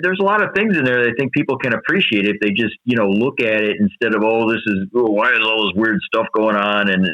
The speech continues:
it, trust, trust me, there's a lot of goofy stuff, especially with the Harkonnens. We haven't <laughs> really got into that. I, I think, I think David Lynch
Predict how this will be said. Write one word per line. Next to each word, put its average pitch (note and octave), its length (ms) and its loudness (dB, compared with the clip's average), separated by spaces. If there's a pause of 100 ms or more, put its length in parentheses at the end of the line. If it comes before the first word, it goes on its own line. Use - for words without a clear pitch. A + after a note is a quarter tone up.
(120)
it, G2 120 -2 (220)
trust, D3 300 0
trust E3 240 -2
me, B2 100 0
there's D#3 220 0
a - 20 2
lot B2+ 220 2
of G#2+ 60 -4
goofy A#2+ 280 0
stuff, A#2 200 -2
especially F3+ 340 0
with E3+ 120 2
the D3+ 120 2
Harkonnens. C3 720 2 (320)
We D#3 120 2
haven't D3+ 320 0
<laughs> - 40 0
really D3 160 0
got C#3 240 0
into C3+ 360 -2
that. C3 260 0 (280)
I, C#3+ 120 0
I D3 80 0 (120)
think, G3 160 0
I E3 100 0 (100)
think G#3+ 200 0
David F3+ 360 2
Lynch E3+ 240 2